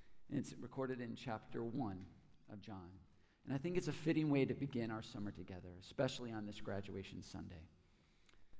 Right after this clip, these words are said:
This is what happens. Two young people, we know they were probably about the age of a high school graduate, middle, late teens. And they are curious about Jesus. They're intrigued, they're wondering,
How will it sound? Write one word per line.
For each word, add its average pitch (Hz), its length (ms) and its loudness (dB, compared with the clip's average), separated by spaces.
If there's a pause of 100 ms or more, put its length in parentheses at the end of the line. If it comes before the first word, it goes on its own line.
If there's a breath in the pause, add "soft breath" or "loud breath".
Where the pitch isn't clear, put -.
This 135 100 -2
is 143 80 -2
what 135 140 -2
happens. 117 400 -4 (240)
Two 165 140 -4
young 139 240 2
people, 127 480 -6 (640 soft breath)
we 131 100 6
know 123 320 2
they 117 80 -2
were 113 140 -4
probably 131 500 -2
about 117 400 2
the - 60 -8 (120)
age 113 200 -2
of - 80 -8
a - 20 -6
high 113 160 0
school 123 240 2
graduate, 113 480 4 (720)
middle, 117 440 4
late 110 280 0
teens. 95 560 -2 (1400 loud breath)
And 113 160 4
they 127 340 8
are 113 460 2 (180)
curious 113 380 0
about 117 240 -4
Jesus. 110 540 -2 (800)
They're 123 100 4
intrigued, 120 580 0
they're 113 120 -2
wondering, 110 540 4